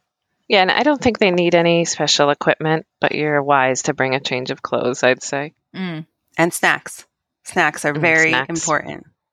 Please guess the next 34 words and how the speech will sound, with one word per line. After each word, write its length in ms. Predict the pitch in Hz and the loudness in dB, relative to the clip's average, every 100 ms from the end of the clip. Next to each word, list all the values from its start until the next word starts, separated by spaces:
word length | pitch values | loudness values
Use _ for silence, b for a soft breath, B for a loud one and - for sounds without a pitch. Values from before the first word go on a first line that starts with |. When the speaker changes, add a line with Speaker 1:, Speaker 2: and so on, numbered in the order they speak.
| _ 196 | _ -4
Speaker 2:
I 80 | |
think 260 | 208 - 494 | -2 0 2
it, 180 | - - | 0 0
I 80 | 208 | 0
mean, 160 | 208 | 2
have 160 | 220 214 | 2 2
you 80 | 220 | 4
guys 220 | 233 254 | 2 2
ever 180 | 269 208 | 0 0
tried 300 | - 190 185 | 0 0 2
this 240 | 208 - | -2 0
where, 340 | 185 175 170 - | 2 4 2 0
you 140 | 185 | 2
know, 140 | 175 165 | 4 2
if 160 | 165 | 2
your 80 | 175 | -2
kids 400 | - 196 180 170 | 0 2 2 2
weren't, 340 | 170 170 165 | 2 2 0
like, 180 | 165 156 | -2 -2
super 380 | - - 165 165 | -2 -4 0 0
keen 320 | - 170 165 | 0 -2 2
on 120 | 165 | 2
the 140 | 165 151 | 4 4
idea, 420 | 143 143 147 147 | 4 2 2 2
maybe, 340 | 147 147 156 | 2 2 0
like, 400 | 151 139 131 - - _ _ _ - | 2 2 2 -2 -12 _ _ _ -4
I 120 | 143 | 0
don't 140 | 147 147 | 2 2
know, 180 | 143 | 2
making 340 | 151 151 165 160 | 2 0 2 2
it 80 | 151 | 2
into, 260 | 151 151 | 2 2
like, 260 | 147 151 - | 2 0 2
a, 280 | 160 165 | 2 2